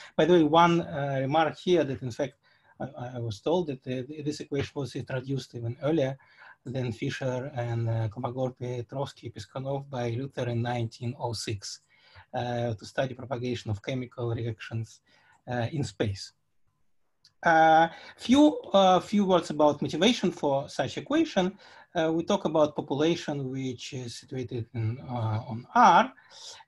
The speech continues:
and U T X will be a proportion, one can think the proportion, uh, of population time, uh, X, uh,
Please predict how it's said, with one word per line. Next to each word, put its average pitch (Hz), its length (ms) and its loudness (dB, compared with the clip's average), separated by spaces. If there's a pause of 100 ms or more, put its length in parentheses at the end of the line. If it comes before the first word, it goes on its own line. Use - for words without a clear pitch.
(160)
and 160 320 2
U 214 240 2
T 214 180 -6
X 214 500 -2
will 160 380 0
be 151 160 -2
a 147 60 -2
proportion, 147 800 -4
one 127 160 -8
can - 140 -14
think 143 160 -10
the 131 80 -10
proportion, 139 680 -8 (520)
uh, 135 180 -4
of 113 160 -12
population 175 800 0
time, 151 480 2 (100)
uh, 147 300 -2
X, - 580 -4
uh, 143 320 0